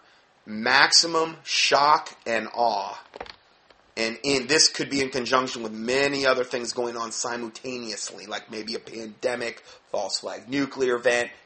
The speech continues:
cataclysmic events, earthquakes, whatever, tsunamis, wh-, whatever type of cataclysmic weather. And they have a lot of ability to, to manipulate that, as well as I've documented in many other. It could also be in conjunction with the starting of World War Three.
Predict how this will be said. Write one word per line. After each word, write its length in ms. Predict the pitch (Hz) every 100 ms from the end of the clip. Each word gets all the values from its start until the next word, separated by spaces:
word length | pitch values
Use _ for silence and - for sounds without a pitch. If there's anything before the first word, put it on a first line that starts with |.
| -
cataclysmic 840 | 131 127 127 - 135 123 123 120
events, 420 | 117 123 120 - - - _ -
earthquakes, 920 | 131 127 - 131 120 123 107 - - _ _ _ _ _
whatever, 540 | 143 131 127 123 123
tsunamis, 720 | 117 - 120 120 123 123 120 120
wh-, 300 | 123 110 135
whatever 280 | 139 131
type 180 | 127 131
of 80 | 117
cataclysmic 560 | 135 123 127 113 110 120
weather. 460 | 120 123 123 127 - - - -
And 140 | 104 113
they 40 |
have 120 | 120
a 60 | 117
lot 180 | 117 117
of 80 |
ability 360 | 113 113 120 113
to, 180 | 120 104
to 220 | - 123
manipulate 500 | 110 120 113 107 104
that, 180 | 123 117
as 140 | 113
well 180 | 117 117
as 140 | 113
I've 100 | 113
documented 540 | 107 113 - 113 110 107
in 100 | 107
many 220 | 110 110
other. 180 | 110 120
It 240 | 131 117
could 120 | - 120
also 240 | 120 -
be 100 | 120
in 60 | 120
conjunction 420 | 113 117 117 117
with 80 | 107
the 60 |
starting 300 | - 113 110
of 80 | 107
World 220 | 113 113
War 160 | 107 104
Three. 380 | - 139 170